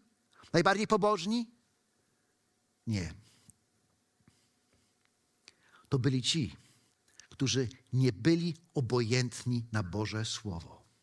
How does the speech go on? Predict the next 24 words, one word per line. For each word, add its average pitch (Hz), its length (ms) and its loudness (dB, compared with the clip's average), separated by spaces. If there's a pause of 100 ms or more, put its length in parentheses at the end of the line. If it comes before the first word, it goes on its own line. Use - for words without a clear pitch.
(1400)
Ale 113 200 2
przyszli - 540 0 (1040)
i 131 40 0
zapytali 127 520 0
Jezusa. 110 600 -6
Powiedzieli: 117 300 -2
„Panie 143 260 0
Jezu, 123 260 -2 (420)
to 170 100 2
było 180 140 2
niesamowite 175 400 0
kazanie, 143 440 0 (220)
bardzo 170 200 4
ciekawe, 156 400 2
bardzo 165 180 0
intrygujące. 185 580 2 (280)
My 202 160 4
nie 214 160 4
mamy 233 220 4
pojęcia, 220 420 4
o 185 60 2
co 175 100 0
ci - 120 -2
chodziło, 143 420 2